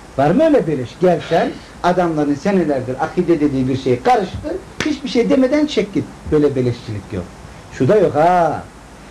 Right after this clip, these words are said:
Gözümüz bende mi açıldı? Niye senelerdir hoca dediniz, arkasından gittiğiniz insanlara bizim akidemiz nedir, bu nedir diye soru sormadınız? Onları rahat bıraktığınız gibi bizi de rahat bırakın dediniz. Gözümüz bizde mi açıldı?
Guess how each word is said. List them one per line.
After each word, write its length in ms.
Gözümüz 400
bende 260
mi 40
açıldı? 520
Niye 180
senelerdir 580
hoca 340
dediniz, 360
arkasından 640
gittiğiniz 440
insanlara 540
bizim 200
akidemiz 580
nedir, 280
bu 80
nedir 280
diye 120
soru 240
sormadınız? 580
Onları 320
rahat 280
bıraktığınız 520
gibi 100
bizi 200
de 80
rahat 160
bırakın 260
dediniz. 340
Gözümüz 380
bizde 200
mi 60
açıldı? 400